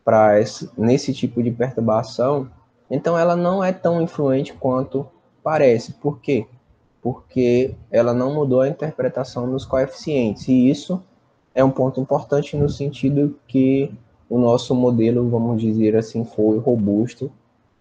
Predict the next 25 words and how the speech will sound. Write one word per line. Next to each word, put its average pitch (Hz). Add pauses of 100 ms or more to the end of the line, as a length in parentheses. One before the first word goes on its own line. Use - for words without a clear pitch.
(400)
pra, 101
nesse 110
caso 113
aqui 110
especificamente. 104 (340)
Supondo 240
que 208
o 170
modelo 131 (880)
mudasse 131
a 135
sig-, 120
é, 107
a 107
significância, 117
aí 139
nós 143
teríamos 139
que -
tentar 127
analisar 120
de 123
uma 117
outra 110
forma. 113